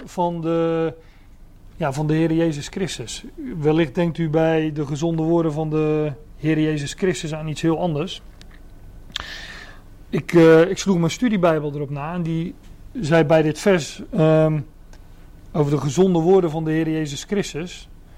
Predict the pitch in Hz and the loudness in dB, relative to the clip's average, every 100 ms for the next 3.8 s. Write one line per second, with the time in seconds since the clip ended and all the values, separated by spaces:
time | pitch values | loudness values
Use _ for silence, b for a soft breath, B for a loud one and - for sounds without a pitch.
0 | b b b - - 226 - 190 180 175 | b b b -6 2 4 4 4 6 6
1 | 156 170 165 170 156 156 139 143 170 196 | 6 2 2 2 0 -4 -4 -2 0 0
2 | 160 175 180 151 147 151 151 151 151 147 | 2 4 2 2 -4 -2 0 0 0 -2
3 | 131 - 185 185 - 160 - - | -4 -8 -4 -4 -6 -10 -12 -18